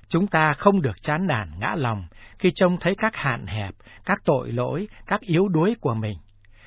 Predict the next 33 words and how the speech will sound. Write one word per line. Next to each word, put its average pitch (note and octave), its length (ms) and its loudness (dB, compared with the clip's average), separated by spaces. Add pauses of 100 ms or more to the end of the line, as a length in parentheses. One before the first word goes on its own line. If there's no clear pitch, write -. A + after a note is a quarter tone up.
(160)
Thiên F3+ 260 4
Chúa F3+ 160 2
ở A2+ 280 -2
gần G#2 360 -4
bên, C#3 280 0 (340)
Chúa A#3+ 140 4
Giêsu G3+ 440 4
ở C3 260 0
trên F#3 200 -2
thập - 240 -4
giá D3 320 -2
để A2+ 180 -4
chữa G3 240 -6
lành A#2 360 -4
chúng D#3+ 220 -6
ta. C3 260 -4 (640)
Đó F3 140 6
là D3+ 240 4
tình A#2 320 -2
yêu F3 320 4
của G2 220 -4
Thiên D3+ 240 -2
Chúa. C3+ 300 -2 (580)
Chúng F3+ 200 2
ta D#3+ 220 4
hãy F3 180 0
nhìn C#3+ 260 2
lên F#3 260 2
Chúa F#3 280 2
chịu C#3+ 240 -4
đóng F3 280 0
đinh F#3+ 220 4
và C#3 120 2